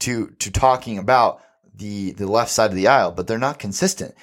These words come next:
They have, they have so many double standards, it makes your head spin, and you just can't keep track of any of this.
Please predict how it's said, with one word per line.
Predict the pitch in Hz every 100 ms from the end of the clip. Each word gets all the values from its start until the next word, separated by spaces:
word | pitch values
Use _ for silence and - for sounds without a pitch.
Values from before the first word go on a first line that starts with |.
| _
They | 101
have, | 113 110 -
they | - 117
have | 110
so | - - - 165
many | 160 131
double | 127 135 127
standards, | 117 147 147 110 104 - - -
it | 110
makes | 131 131
your | 104
head | 95 180 170
spin, | - 78 - - -
and | - 117 98
you | 110 131
just | 127 -
can't | - 156 143 - _
keep | - 110
track | - 147 139
of | - -
any | - 180 143
of |
this. | 90 -